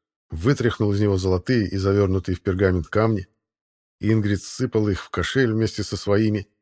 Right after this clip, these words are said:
добавила полученные от Олова, протянула Гуннару. «Разве не лучше оставить, как было?» — спросил он.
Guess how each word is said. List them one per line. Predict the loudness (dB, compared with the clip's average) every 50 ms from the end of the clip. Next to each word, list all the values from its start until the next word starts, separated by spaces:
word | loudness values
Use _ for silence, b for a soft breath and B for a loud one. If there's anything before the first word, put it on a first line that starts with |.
| _ _ _ _ -8
добавила | -4 -2 2 4 4 6 6 6 4 4
полученные | 2 2 2 2 0 -2 -2 -2 -2 -2 -2
от | -2 2
Олова, | 2 4 4 4 2 2 -2 -6 _ _ _ _ _ _ _ _
протянула | -6 -6 -4 -2 0 0 0 0 0
Гуннару. | 0 2 2 2 2 0 -2 -4 -6 _ _ _ _ _ _ _ _ _ _ _ _ _ _ _ _ _ _
«Разве | 0 2 4 4 4 4 2 2
не | 4 4
лучше | 4 4 4 2 2 -2 -4
оставить, | -2 -2 -2 -2 2 4 6 6 6 4
как | 4 2 2
было?» — | 4 4 4 4 2 2 -2 _ _ _ _ _ _ _ _ _ _ _
спросил | -20 -12 -6 -4 -2 -2 -2 -2 -2 -2 0 0
он. | -2 -2